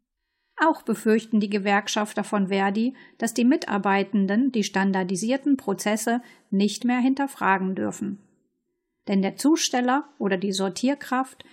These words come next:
verpflichte sich zum Erfolg der vereinbarten Prozesse und solle handeln wie ein hochbezahlter Postmanager. Dem Postulat,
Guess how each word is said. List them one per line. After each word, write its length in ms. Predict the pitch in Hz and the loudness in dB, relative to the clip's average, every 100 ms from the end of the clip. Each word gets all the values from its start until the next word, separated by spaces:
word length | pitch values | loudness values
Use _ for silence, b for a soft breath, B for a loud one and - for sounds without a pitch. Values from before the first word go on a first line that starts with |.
| b | b
verpflichte 640 | - 220 - 285 339 - 285 | -6 -6 0 0 0 0 0
sich 240 | 269 - | 0 -2
zum 180 | 226 214 | -4 -4
Erfolg 480 | 185 - 214 240 - | -4 -2 0 0 -2
der 120 | 254 | -4
vereinbarten 760 | - 247 196 196 208 208 - | -2 -2 0 0 0 -2 -2
Prozesse 720 | 220 - 226 202 190 - 185 165 b b b | -2 -2 -4 -4 -4 -4 -8 -12 b b b
und 100 | 202 | -2
solle 300 | 190 196 202 | 0 0 0
handeln 480 | 190 220 254 277 285 B B | 2 4 6 6 4 B B
wie 100 | 226 | -6
ein 220 | 220 208 | -2 0
hochbezahlter 760 | 226 233 - 262 - 196 196 254 | 2 0 0 -4 -2 -2 -2 -4
Postmanager. 840 | - 190 - 190 185 180 190 185 165 _ _ _ _ _ _ _ _ _ _ _ - | -4 -4 -4 -6 -4 -6 -8 -12 -14 _ _ _ _ _ _ _ _ _ _ _ 0
Dem 100 | 220 | 2
Postulat, 800 | 320 359 - 208 196 226 277 | 4 4 2 2 2 0 -2